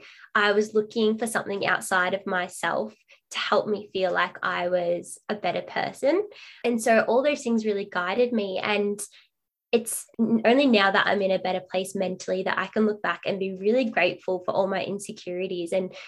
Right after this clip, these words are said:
you know, feelings of lacking and not feeling enough. Because without that, I wouldn't have seeked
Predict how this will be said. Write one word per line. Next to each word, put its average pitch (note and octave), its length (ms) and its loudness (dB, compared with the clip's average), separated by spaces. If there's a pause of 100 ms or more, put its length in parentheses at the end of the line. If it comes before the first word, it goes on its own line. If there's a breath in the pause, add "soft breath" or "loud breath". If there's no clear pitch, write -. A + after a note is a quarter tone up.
(120)
you F#3 140 0
know, F3 240 -4
feelings G3 540 2 (160)
of F#3 380 0
lacking F3+ 560 -2
and F3+ 280 -4
not - 280 -2
feeling F3+ 240 0
enough. G3+ 500 0 (460 loud breath)
Because A3+ 240 4
without A3+ 460 2
that, F#3 200 2
I G3 120 4
wouldn't C#4 240 0
have A3+ 120 0
seeked - 800 -10